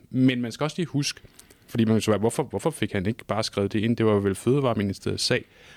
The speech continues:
Det var sådan, at den her sag, den her K U cover, den her K U-sag, koordinationsudvalgsmødessag, den blev pludselig flyttet til Justitsministeriet. Så det var altså Justitsministeriet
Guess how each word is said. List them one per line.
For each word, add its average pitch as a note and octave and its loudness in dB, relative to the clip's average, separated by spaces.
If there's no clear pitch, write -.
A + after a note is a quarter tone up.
Det - -8
var B2 0
sådan, D3+ 2
at C3+ 2
den B2 2
her B2 4
sag, B2 0
den A2+ 0
her A2 -2
K - -10
U A#2+ 0
cover, G#2+ -4
den A#2 0
her A2 -4
K - -4
U-sag, A#2 0
koordinationsudvalgsmødessag, G#2+ 0
den B2+ 2
blev C#3+ 2
pludselig C3 0
flyttet B2 2
til - -2
Justitsministeriet. - 0
Så - -2
det G#2 2
var G2+ 4
altså G2 0
Justitsministeriet A#2 0